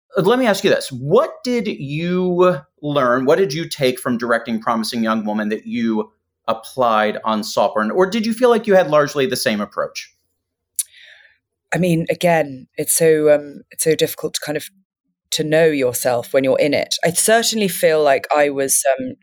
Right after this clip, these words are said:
Speaker 2: Promising Young Woman was an interesting one because it was my first film. And so having, so, you know, it's always a little bit m-, more difficult to explain what you mean to people if you don't have another kind of reference point. So I think,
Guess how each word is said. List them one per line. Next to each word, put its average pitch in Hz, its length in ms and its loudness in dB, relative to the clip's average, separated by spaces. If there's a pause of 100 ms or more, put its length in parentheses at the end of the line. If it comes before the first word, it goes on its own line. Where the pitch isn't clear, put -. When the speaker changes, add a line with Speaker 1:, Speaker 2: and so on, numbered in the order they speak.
(280)
Speaker 2:
Promising 196 420 0
Young 165 140 2
Woman 160 160 2
was 147 180 0
an 147 40 -2
interesting 151 440 -2
one 131 160 0
because 139 240 -6
it 151 80 0
was 135 160 -4
my 135 120 0
first 143 460 2
film. 135 320 2
And 123 100 -10
so 139 220 0 (120)
having, 143 400 -4
so, 156 180 0 (680)
you 165 120 -2
know, 135 180 2 (1600)
it's 175 220 0
always 160 560 4
a 160 40 2
little 151 240 0
bit 147 200 2
m-, 151 320 -2
more 156 300 2
difficult 151 500 -2
to 147 120 0
explain 143 720 0
what 139 180 0
you 143 160 0
mean 139 360 2
to - 120 -4
people 135 340 -2
if 127 160 -2
you 151 60 -8
don't 139 180 0
have 127 160 -6
another 127 400 0
kind 123 180 -6
of 113 100 -8
reference 117 400 -6
point. - 300 -10
So 139 100 2
I 135 60 4
think, 156 300 -4